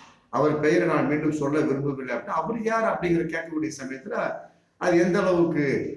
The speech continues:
திரிஷா விலை பேசப்பட்டாரா அப்படிங்கிற ஒரு உண்மை வெளியே வரும். கருணாநிதி இதற்கு உதவியாக இருந்தாரா?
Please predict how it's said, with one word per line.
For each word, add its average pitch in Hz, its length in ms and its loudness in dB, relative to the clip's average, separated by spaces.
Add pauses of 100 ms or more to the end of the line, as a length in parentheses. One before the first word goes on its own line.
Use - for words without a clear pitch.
(160)
திரிஷா 165 340 2
விலை 151 220 4
பேசப்பட்டாரா 127 760 2
அப்படிங்கிற 113 360 0
ஒரு 113 140 2
உண்மை 120 200 -4
வெளியே 104 240 -6
வரும். 90 260 -8 (120)
கருணாநிதி 139 440 0
இதற்கு 113 300 -4
உதவியாக 127 460 -2
இருந்தாரா? 104 440 -8